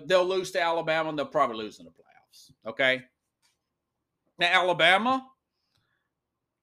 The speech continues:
they, uh, you know,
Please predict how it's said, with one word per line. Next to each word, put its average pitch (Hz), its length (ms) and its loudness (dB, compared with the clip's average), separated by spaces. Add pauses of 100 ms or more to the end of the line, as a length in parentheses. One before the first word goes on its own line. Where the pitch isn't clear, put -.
(160)
they, 165 880 0
uh, 95 600 -16 (220)
you 202 180 -4
know, 160 320 -2